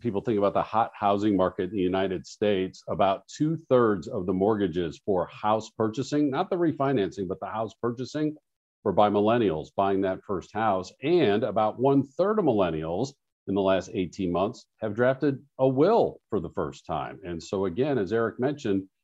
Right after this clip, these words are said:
some of these signs of some changing behaviors, uh, for millennials that can be associated, correlated with charitable giving. And also, I had asked Eric about, uh, digital fundraising. So Eric, you know, kind of one of these leading edge topics now is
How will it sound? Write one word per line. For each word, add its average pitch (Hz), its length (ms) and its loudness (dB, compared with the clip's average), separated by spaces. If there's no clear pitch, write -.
some 151 280 0
of 160 60 0
these 147 260 -2
signs 135 520 0
of 104 140 -2
some 101 140 -4
changing 113 400 0
behaviors, 131 640 -2
uh, 101 80 -4
for 98 160 -6
millennials 87 560 -2
that 104 160 -4
can 160 180 -2
be 147 160 0
associated, 104 800 -2
correlated 98 560 0
with 113 280 0
charitable 92 480 -2
giving. 82 460 0
And 90 220 -6
also, 135 380 2
I 107 300 0
had 104 220 0
asked 107 320 0
Eric 107 240 -2
about, 98 340 -2
uh, 95 100 0
digital 104 640 -2
fundraising. 107 480 0
So 120 220 0
Eric, 139 320 4
you 127 340 -2
know, 110 100 2
kind 135 180 0
of 151 60 2
one 143 120 6
of 127 100 4
these 104 240 -2
leading 131 320 4
edge 113 200 0
topics 127 420 -2
now 107 160 2
is 98 120 -6